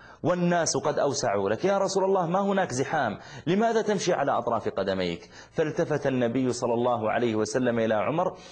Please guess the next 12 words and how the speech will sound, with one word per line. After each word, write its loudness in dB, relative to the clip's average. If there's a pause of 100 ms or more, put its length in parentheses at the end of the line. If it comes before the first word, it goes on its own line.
(160)
وقال: 2
"ويحك 0
يا 2
عمر، 0 (280)
ويحك 0
يا 2
عمر، 0 (240)
والله 2 (340)
لا 2
أجد 0
لقدمي 2
موضعاً 0